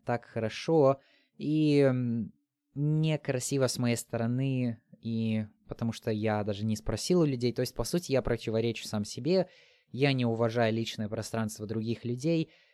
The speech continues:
и как бы оскорбляю их таким образом, потому что, возможно, прозвучит что-то такое, что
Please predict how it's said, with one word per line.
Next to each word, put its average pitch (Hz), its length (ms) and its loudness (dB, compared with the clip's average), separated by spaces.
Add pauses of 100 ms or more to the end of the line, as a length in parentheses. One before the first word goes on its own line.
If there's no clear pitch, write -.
и 180 580 0
как 131 180 -2
бы 113 460 2
оскорбляю 123 800 0
их 123 360 -4
таким 127 340 -6
образом, 120 440 0
потому 117 300 -4
что, - 200 -6
возможно, 131 680 0 (360)
прозвучит 135 460 -2
что-то - 300 -2
такое, 190 400 6
что 139 580 2